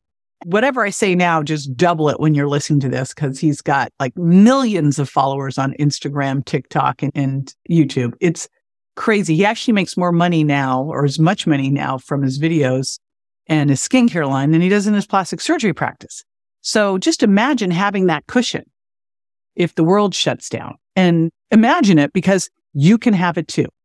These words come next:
And don't worry if you're not as funny as Doctor Tony Yoon. I wish I was. I'm not either. But there's, this is about amplifying who you are, right? Like, I think of Doctor Deb Matthew,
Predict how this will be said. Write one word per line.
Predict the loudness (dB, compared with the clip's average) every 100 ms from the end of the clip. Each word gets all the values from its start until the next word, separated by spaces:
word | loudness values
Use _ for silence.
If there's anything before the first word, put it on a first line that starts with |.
| _ _ _ _ _ _ 0
And |
don't | 2 0
worry | 0 -2
if | 0
you're | 0
not | 0
as | -2
funny | -4 -4 -2
as | -4
Doctor | -6 -8 -6
Tony | -2 0 -2
Yoon. | -4 -4
I | -2
wish | -2 -4 -6
I | -6
was. | -4 -4 -6 -4
I'm | -2
not | 0 -2 -4
either. | -6 -6 -6
But | -6 -6 -4
there's, | -4 -6 _ _ -2
this | 0
is | 2 2
about | 0 -2 0
amplifying | 0 0 -2 -2 0 0 -4
who | -6 -2 0
you | 2 0 0
are, | -6
right? | -4 -2 0 0
Like, | 0 0
I | 0
think | 2 0
of | 0
Doctor | -2 -2 -2
Deb | -2 0
Matthew, | -2 -4 -6 -6 -6